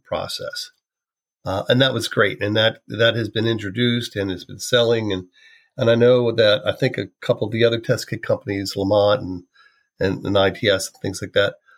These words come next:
are either have a kit similar to that or, or are in the process of developing something. Some of the other parameters that you test for, you know, the, these, these tests have been around for a long time, you know,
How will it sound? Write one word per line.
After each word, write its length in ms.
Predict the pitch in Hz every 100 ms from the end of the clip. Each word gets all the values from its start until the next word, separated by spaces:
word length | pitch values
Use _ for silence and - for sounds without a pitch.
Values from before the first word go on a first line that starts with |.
| _ _
are 460 | 101 101 95 95 76 _ _ _ _ _ - -
either 260 | 113 110 -
have 200 | 131 117
a 60 | 113
kit 260 | - -
similar 420 | - 151 131 123
to 100 | 113
that 280 | 110 113 107
or, 380 | - 98 101 98 _ _ _ _ _ _
or 280 | 117 120 120
are 220 | 110 107
in 120 | 113
the 80 | 107
process 560 | - - 117 - - -
of 120 | 101
developing 560 | 101 107 104 104 104 95
something. 460 | - - - 101 _ _ _ _
Some 220 | - 143 131
of 60 |
the 140 | 131 135
other 180 | 147
parameters 640 | 139 - 120 113 107 101 -
that 240 | 95 -
you 80 | 98
test 360 | - 101 - -
for, 400 | 101 101 98 - _ _ _ _ _
you 80 | 117
know, 140 | 110 110
the, 160 | 117
these, 380 | 117 139 160 175
these 260 | 170 208 -
tests 280 | 185 156 143
have 100 | 127
been 100 | 117
around 300 | 113 110 101
for 120 | 101
a 40 |
long 220 | 92 92
time, 260 | 104 92 95
you 80 | 104
know, 220 | 101